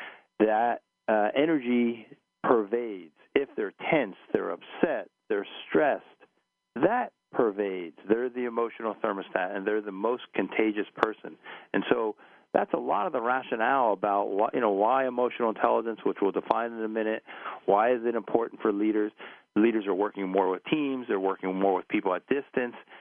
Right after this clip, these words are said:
There is a lot more stress. We're, we're on twenty-four seven. And so this idea of how are you responding, and one of the, uh, last interviews,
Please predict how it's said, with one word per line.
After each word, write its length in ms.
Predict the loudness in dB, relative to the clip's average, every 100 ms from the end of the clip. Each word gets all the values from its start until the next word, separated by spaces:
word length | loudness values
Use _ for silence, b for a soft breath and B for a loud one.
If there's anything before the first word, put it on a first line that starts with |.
| B B B _ 2
There 440 | 4 4 2 0
is 80 | -2
a 40 |
lot 360 | -4 0 0 0
more 220 | 0 0 0 -2
stress. 280 | 0 0 -2 -2
We're, 240 | 0 0
we're 440 | 0 0 2 0 -2 -6 _
on 500 | 0 2 2 0 -4 -4
twenty-four 500 | 0 0 0 0 -2 0 -2
seven. 340 | -2 -6 -10 B B B B
And 140 | 0 2
so 140 | 2 2
this 200 | -2 -2
idea 680 | -2 -2 0 2 4 2 0 B B B B _
of 580 | 4 4 4 4 2 -2 -12 -10
how 460 | -4 2 4 6 4
are 80 | 4
you 240 | 2 0
responding, 840 | 0 -2 -2 -2 0 -4 -6 -4
and 180 | -2 -4 -8 B B _
one 220 | 4 4
of 100 | 4
the, 260 | 2 0
uh, 320 | 0 -2 -4 -6 -12 _ _ -12 _ _
last 360 | 4 4 2 0
interviews, 460 | 0 0 2 0